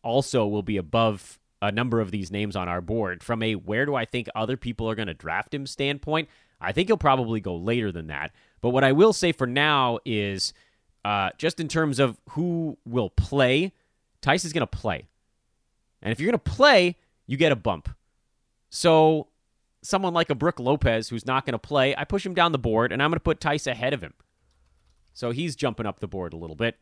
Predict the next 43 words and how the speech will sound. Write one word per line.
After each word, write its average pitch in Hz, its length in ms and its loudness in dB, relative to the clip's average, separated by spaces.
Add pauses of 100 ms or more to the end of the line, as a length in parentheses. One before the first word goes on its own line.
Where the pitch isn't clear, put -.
(360)
uh, 92 200 -2
slotting 120 420 0
in 107 60 -2
front 123 260 -2
of 107 80 -4
Lopez, 110 480 -2
Rubio, 107 320 -4
Bridges, 95 440 -8
Anunoby, 87 600 -6
and, 82 320 -12
and 87 220 -10
Nerlens 85 320 -10
Noel. 76 400 -10 (440)
I 156 100 2
like 170 160 4
Daniel 131 220 -2
Theis 123 280 -2
maybe 123 200 -2
more 110 220 -4
than 101 80 -4
I 90 120 -4
should. - 300 -10 (300)
Eric 277 260 6
Bledsoe 214 680 6
was 147 180 2
number 180 160 0
seventy-nine 196 640 0
during 185 160 0
the 175 60 -4
regular 175 280 0
season. 196 360 0
I 170 80 2
don't 160 100 2
know 120 60 0
how 113 40 -2
many 104 180 -4
games 110 260 -4
he's 101 120 -10
gonna 101 160 -4
play 117 300 0
during 110 240 -4
this 104 160 -6
resumption, 139 500 0